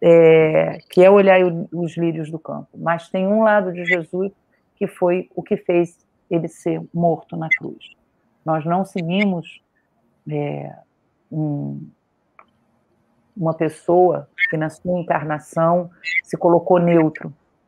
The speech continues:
diante dos problemas que existem. Nós seguimos uma pessoa que escolheu um lugar pra encarnar, um lugar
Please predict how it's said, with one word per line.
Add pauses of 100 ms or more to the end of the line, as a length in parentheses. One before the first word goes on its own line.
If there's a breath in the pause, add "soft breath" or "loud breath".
diante
dos
problemas
que
existem. (460)
Nós
seguimos (440)
uma
pessoa
que
escolheu
um
lugar
pra
encarnar, (500)
um
lugar